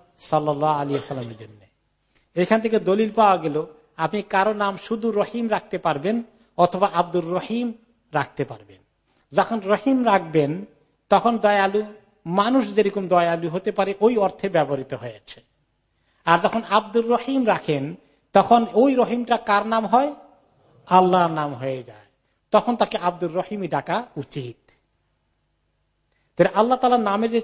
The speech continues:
আমরা অনেকবার আলোচনা করেছি, নিরানব্বইটি যে সিফাতি নাম আছে, এগুলোর কোনো কোনোটা আব্দ ছাড়াও রাখা যায়,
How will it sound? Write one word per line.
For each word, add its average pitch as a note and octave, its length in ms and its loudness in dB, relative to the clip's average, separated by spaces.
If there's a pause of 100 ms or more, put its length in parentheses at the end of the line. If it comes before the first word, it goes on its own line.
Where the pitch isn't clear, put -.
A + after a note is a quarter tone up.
(220)
আমরা F3 180 -2
অনেকবার F3 360 2
আলোচনা A3 300 0
করেছি, F3 400 -4 (440)
নিরানব্বইটি F#3+ 640 2
যে F3+ 120 -4
সিফাতি G#3 440 -2
নাম D#3 260 -2
আছে, D#3+ 340 -8 (720)
এগুলোর A3 320 4
কোনো B3+ 220 2
কোনোটা B3+ 400 0 (280)
আব্দ G3 360 0 (1400)
ছাড়াও A#3+ 380 4
রাখা C#3 260 0
যায়, - 240 -20